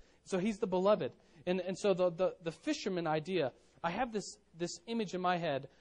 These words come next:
um, and you can read about it in, in, in the book of Mark, the first chapter, where Jesus is out walking along the lake of Galilee,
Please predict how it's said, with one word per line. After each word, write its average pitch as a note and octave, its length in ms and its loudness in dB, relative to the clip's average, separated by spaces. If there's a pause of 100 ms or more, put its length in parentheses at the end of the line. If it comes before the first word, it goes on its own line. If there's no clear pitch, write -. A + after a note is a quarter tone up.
(160)
um, D#3 280 4
and F3+ 100 0
you G#3 80 0
can F#3+ 140 2
read G3 160 0
about D3+ 240 4
it D3 100 -2
in, D#3+ 240 -4
in, D3 220 -8 (140)
in D3 240 -8
the C#3+ 60 -16
book F3+ 220 -4
of D3 140 -8
Mark, D#3 360 2
the C#3+ 80 -12
first F3 300 -4
chapter, E3 460 -2 (280)
where E3 120 0
Jesus G#3 460 -4
is F3+ 120 -6
out F#3 160 0
walking G3 400 4
along F3 240 2
the D#3 100 0
lake F3 300 0
of D3+ 140 -10
Galilee, D#3 480 2